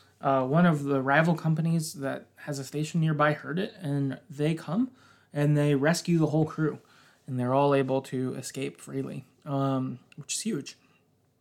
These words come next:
Uh, Amy sees all this. She takes the A I hardware out, um, and heads back to her ship. When she gets into her ship, um, she puts the A I,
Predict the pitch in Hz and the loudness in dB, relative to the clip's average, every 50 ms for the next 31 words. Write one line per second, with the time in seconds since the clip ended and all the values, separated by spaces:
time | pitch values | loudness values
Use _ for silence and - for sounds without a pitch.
0 | _ _ _ _ _ _ _ - - _ - 165 160 156 151 147 151 - - 160 | _ _ _ _ _ _ _ -20 -18 _ 2 4 6 6 6 4 2 0 -4 -14
1 | - _ - - _ _ _ _ _ _ _ _ _ _ _ _ _ - 233 220 | -18 _ -20 -20 _ _ _ _ _ _ _ _ _ _ _ _ _ 0 4 6
2 | 214 208 208 208 196 170 - - - - - 220 214 180 196 190 185 180 170 180 | 6 6 6 6 4 2 0 -6 -8 -4 0 0 0 2 4 4 4 6 6 6
3 | 180 175 - - - - - - - 165 160 151 - 170 170 156 - - - 151 | 4 4 0 -4 -10 -12 -12 -10 -8 -8 -6 -6 -2 -2 -2 -2 -2 -6 -6 -4
4 | 143 143 143 143 143 - - _ _ _ _ - 180 170 165 165 156 151 151 151 | -2 0 0 0 0 -2 -6 _ _ _ _ -6 0 2 6 6 6 6 6 4
5 | - 165 165 165 151 156 151 147 156 - - 156 160 165 - - - - - - | 2 2 2 2 2 2 4 4 4 4 4 4 4 4 2 0 -8 -16 -20 -20
6 | _ _ _ _ _ _ _ _ - 123 139 143 143 139 143 147 - - 131 123 | _ _ _ _ _ _ _ _ -4 -2 0 2 2 2 0 -2 -4 -6 -8 -4
7 | 147 160 156 156 - 160 156 151 - - 127 - - 165 156 151 - - 156 175 | -2 -2 -2 2 4 4 4 4 0 -8 -12 -8 -4 -2 -2 -2 0 -2 -4 -4
8 | - - - _ _ - 160 147 147 143 - 147 139 147 160 156 - 170 151 151 | -4 -8 -20 _ _ -8 -4 -4 -4 -2 -2 -4 -4 -4 -6 -6 -4 -2 -2 -2
9 | 151 - 147 139 131 131 - 190 - - - _ _ _ _ _ _ _ _ _ | -2 -2 -6 -6 -6 -6 -6 -6 -8 -8 -10 _ _ _ _ _ _ _ _ _
10 | _ _ _ - - 139 135 139 135 131 135 - - 220 240 175 - - 143 135 | _ _ _ -10 -4 -2 0 0 0 0 -2 -4 -8 -12 -14 -14 -12 -8 -6 -4
11 | 135 131 135 - - - - 156 151 156 - - - 143 143 143 139 - 151 147 | -4 -4 -4 -6 -8 -4 -2 -2 -2 -2 -4 0 2 2 2 2 0 0 0 2
12 | 147 139 139 139 139 139 | 2 4 4 4 4 2